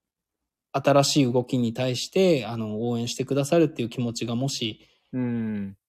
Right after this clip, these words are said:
Speaker 1: はい、いただけるなら、あの、ここはなんか、そうですね。あの、お力を借りて、むしろ、
Speaker 2: うん。
Speaker 1: あの、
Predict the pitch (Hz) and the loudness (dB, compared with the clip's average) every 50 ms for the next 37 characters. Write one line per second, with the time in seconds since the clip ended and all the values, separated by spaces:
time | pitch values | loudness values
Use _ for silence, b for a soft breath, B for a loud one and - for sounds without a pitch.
0 | _ _ _ - 117 113 107 110 117 - 139 139 139 139 139 - 160 160 175 175 | _ _ _ -6 -6 -4 -4 -6 -2 -2 0 0 0 -2 0 -2 0 0 2 0
1 | 160 143 139 143 156 151 143 123 110 - _ _ _ - 127 117 107 107 107 107 | 2 2 2 4 4 4 4 2 -2 -6 _ _ _ -8 -6 -4 -4 -4 -6 -6
2 | 107 107 104 104 - _ _ - 127 123 120 117 117 120 120 - _ _ - 127 | -6 -6 -8 -10 -14 _ _ -6 -2 0 0 0 0 -2 -6 -10 _ _ -10 -8
3 | 113 110 - - - - - _ _ _ b b b b b b b b b b | -8 -8 -10 -10 -12 -12 -12 _ _ _ b b b b b b b b b b
4 | - - 127 113 98 104 - - _ - 110 110 - _ _ _ _ _ _ _ | -8 -6 -6 -6 -6 -10 -16 -18 _ -16 -16 -16 -18 _ _ _ _ _ _ _
5 | _ _ _ _ _ _ _ _ - - 107 98 98 95 95 98 - _ _ 135 | _ _ _ _ _ _ _ _ -12 -10 -10 -8 -10 -10 -12 -12 -14 _ _ -8
6 | 131 - - - 160 160 165 165 160 160 - 170 160 170 180 - - 247 240 175 | -8 -8 2 4 4 6 6 4 4 2 2 0 0 0 -2 -2 2 4 4 4
7 | 120 - _ - 156 160 156 143 135 117 107 107 120 123 110 92 90 95 _ _ | 2 -2 _ 2 2 2 4 2 0 0 0 -4 -4 -4 -4 -6 -8 -12 _ _
8 | _ _ _ _ _ _ _ - 117 110 104 101 98 98 98 - | _ _ _ _ _ _ _ -10 -8 -8 -8 -8 -10 -10 -14 -14